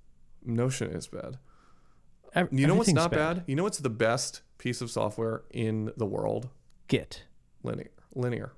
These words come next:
Speaker 1: is perfect.
Speaker 2: Linear. What's Linear?
Speaker 1: It's like Jira for people who don't hate themselves.
Speaker 2: <laughs> I think you've given me that pitch before. I only remember this because of that pitch.
Speaker 1: That's what I always call it.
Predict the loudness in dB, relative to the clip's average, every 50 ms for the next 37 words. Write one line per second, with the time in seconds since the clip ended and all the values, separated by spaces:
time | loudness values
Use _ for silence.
0 | -20 -14 -10 -10 -10 -8 -6 -4 -4 -4 -6 -8 -18 -20 -20 -20 -20 -20 -10 -4
1 | 0 2 2 2 2 2 0 -2 -2 -2 -2 -2 0 0 0 -2 -4 -4 -6 -10
2 | -10 -10 -10 -10 -10 -12 -12 -14 -16 -16 -16 -16 -18 -16 -16 -12 -8 -6 -6 -4
3 | -4 -2 -2 -2 -2 -4 -6 -10 -8 -8 -6 -4 -2 0 0 -2 -2 -4 -6 -6
4 | -6 -6 -4 -4 -2 -2 -2 -2 -4 -4 -6 -8 -8 -8 -10 -10 -12 -12 -14 -14
5 | -16 -18 -16 -16 -14 -10 -6 -2 -2 -2 -2 -4 -6 -6 -6 -6 -4 -4 -2 -2
6 | -2 0 0 0 0 0 0 -2 -2 -4 -4 -4 -4 -4 -4 -4 -6 -8 -10 -8
7 | -6 -4 -4 -2 -2 -2 -2 -2 -2 -2 -2 -4 -4 -4 -6 -6 -6 -8 -8 -4
8 | -4 -4 -4 -4 -6 -6 -8 -6 -8 -8 -8 -10 -14 -14 -14 -14 -12 -12 -14 -14
9 | -16 -16 -10 -4 -2 -2 -2 -2 -4 -2 0 2 2 2 2 2 2 2 0 -2
10 | -2 -4 -4 -4 -4 -6 -6